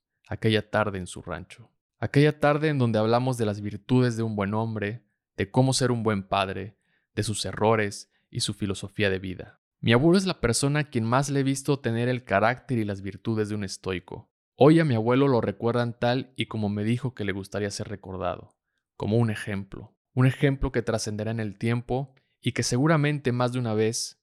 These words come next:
vendré a escuchar su sabiduría en esta conversación. Espero que la historia y las palabras de mi abuelo te ayuden en la adversidad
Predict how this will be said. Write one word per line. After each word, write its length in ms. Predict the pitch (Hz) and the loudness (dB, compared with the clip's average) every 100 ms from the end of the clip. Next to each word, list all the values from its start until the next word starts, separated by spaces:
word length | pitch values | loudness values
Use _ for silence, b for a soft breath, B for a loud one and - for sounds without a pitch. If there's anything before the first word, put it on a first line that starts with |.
| _ | _
vendré 360 | - 98 104 113 | -2 0 2 0
a 40 | |
escuchar 420 | 113 - - 107 | 0 -8 -4 -4
su 80 | 113 | -4
sabiduría 560 | - 95 90 92 104 101 | -8 -6 -6 -6 -2 -2
en 80 | 98 | -4
esta 220 | - 101 | -10 -12
conversación. 800 | 98 95 - - - - - - _ _ _ | -12 -12 -10 -12 -10 -10 -10 -16 _ _ _
Espero 380 | 117 - 147 156 | -4 6 6 8
que 100 | 143 | 2
la 60 | |
historia 440 | 117 - 127 131 127 | 0 0 0 2 2
y 40 | |
las 140 | 113 | 0
palabras 420 | - 107 117 120 110 | 0 2 4 2 0
de 80 | |
mi 80 | 104 | -4
abuelo 380 | 95 104 113 113 | -2 -2 0 -2
te 100 | 101 | -2
ayuden 320 | 101 110 110 | -2 -2 -2
en 80 | 107 | -4
la 60 | 98 | -6
adversidad 720 | 101 95 - 95 98 104 | -4 -6 -6 -4 -4 -4